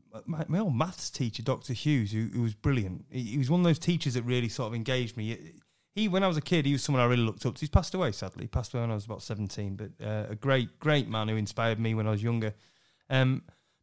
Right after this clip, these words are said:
personally, do you know, <sighs> I take inspiration from all over the place. Um, my, my son goes to the gym with me, and we, we, we go to the gym, we walk up the stairs, and we go our separate ways, and we both train. But knowing he's there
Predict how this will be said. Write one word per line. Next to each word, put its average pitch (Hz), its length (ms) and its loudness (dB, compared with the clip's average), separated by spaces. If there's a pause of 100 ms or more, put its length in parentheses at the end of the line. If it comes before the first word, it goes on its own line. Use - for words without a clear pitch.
personally, 277 440 4
do 147 140 -2
you 285 60 2
know, 277 220 2 (200)
<sighs> - 180 -10
I 247 60 -10
take - 260 -4
inspiration 175 540 0
from 135 160 -6
all 123 140 -6
over 240 200 0
the 202 80 -4
place. - 560 -8 (100)
Um, 120 480 0 (440)
my, 160 160 4
my 156 220 2
son 196 360 0
goes 127 240 0
to - 60 -10
the 170 60 -6
gym 196 240 -4
with 131 160 -2
me, 113 100 0
and 107 100 0
we, 127 120 0
we, 143 240 -6 (120)
we 139 120 -2
go 190 180 4
to - 120 -8
the 147 100 0
gym, 131 440 0 (140)
we 131 80 -18
walk 165 260 -4
up 131 60 -10
the 123 80 -12
stairs, 117 300 -4
and 120 60 0
we 117 60 2
go 127 120 2
our 117 80 2
separate 101 340 -8
ways, 107 460 -6
and 110 100 -8
we 113 60 -4
both 110 260 -6
train. 113 260 -2 (460)
But 156 80 -4
knowing 185 300 4
he's 165 180 2
there 139 440 -4